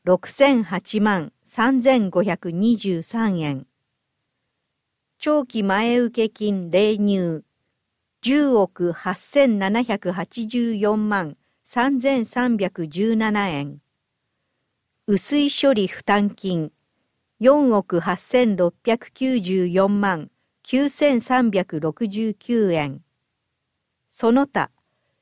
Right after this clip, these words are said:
一億六千七百三十五万四千二百九円。以上。収益的支出。四十五億八千二百四万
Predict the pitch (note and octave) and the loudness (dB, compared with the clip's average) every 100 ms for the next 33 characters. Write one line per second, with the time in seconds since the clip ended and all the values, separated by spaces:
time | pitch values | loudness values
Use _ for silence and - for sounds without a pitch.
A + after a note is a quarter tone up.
0 | _ _ _ _ - F#3 - C#4 B3 - | _ _ _ _ -8 -6 -4 2 2 2
1 | F#3 E3+ F3+ - - C4 G#3+ G3+ A3 B3+ | 0 2 0 0 0 2 2 0 0 0
2 | A3 G#3+ F3 A#3+ B3 G#3+ F3+ F3 D#3 E3+ | -4 -4 -4 0 2 0 0 -2 0 0
3 | F#3+ F#3+ D#3 _ _ _ G#3 B3 C4 C#4 | 0 -2 -4 _ _ _ 0 0 0 0
4 | C4+ G3+ F3 F3+ G#3 - G3+ - C4+ B3 | 0 0 -4 -4 -4 -4 -8 -6 -4 0
5 | F3+ C#3+ C#3 F3+ _ _ _ _ _ _ | 0 -4 -8 -16 _ _ _ _ _ _
6 | _ _ - B3 G3+ F3 C#3 C3+ _ _ | _ _ -6 -4 -2 -2 -2 -8 _ _
7 | _ _ _ _ _ _ _ _ _ _ | _ _ _ _ _ _ _ _ _ _
8 | _ _ _ _ - C#4 D4+ D4+ C#4+ - | _ _ _ _ -4 0 2 2 0 -4
9 | - B3 A#3+ A3 - G3 - - - E3+ | -4 -4 -2 -4 -2 -4 -4 -8 -8 -8
10 | - _ _ _ _ _ _ _ _ - | -10 _ _ _ _ _ _ _ _ 0
11 | C4+ D4+ A3 A3+ G#3 F3+ A3 G3+ - D#3+ | 2 2 0 2 2 4 4 2 -2 -6
12 | D#3+ _ _ - A3 - - D4 B3 G3 | -8 _ _ -6 -4 -4 0 2 2 0
13 | F#3+ A3 - G#3+ G3 G#3+ G#3+ G#3 F3+ | 0 -2 -2 -2 0 2 2 0 -2